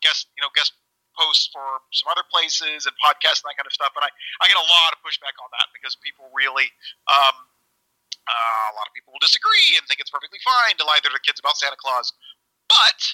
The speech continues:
I will also add that I also get, really it's kind of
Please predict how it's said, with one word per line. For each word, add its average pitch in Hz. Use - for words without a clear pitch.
I 151
will -
also 151
add 147
that 143
I 156
also 196
get, 156
really 339
it's -
kind 185
of -